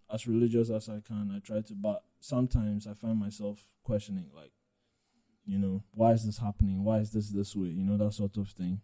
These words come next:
But then generally, I try to go, like, in those moments, I try to go back to what I know and then try and, I would say, enrich my, you know, faith once more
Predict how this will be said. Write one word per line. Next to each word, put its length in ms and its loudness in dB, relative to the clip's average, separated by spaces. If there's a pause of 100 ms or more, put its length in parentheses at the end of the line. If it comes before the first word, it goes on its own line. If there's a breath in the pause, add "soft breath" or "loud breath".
(180)
But 160 2
then 200 6
generally, 520 8
I 120 4
try 240 6
to 280 2 (340)
go, 180 2
like, 200 6
in 120 8
those 220 8
moments, 460 8
I 80 6
try 200 6
to 100 -2
go 260 6
back 240 2 (720)
to 180 8
what 280 6
I 140 6
know 280 6
and 180 4
then 300 4
try 200 4
and, 360 2 (340)
I 60 0
would 120 2
say, 400 4 (460)
enrich 520 6
my, 340 2 (520)
you 120 6
know, 160 4
faith 320 2
once 320 2
more 300 4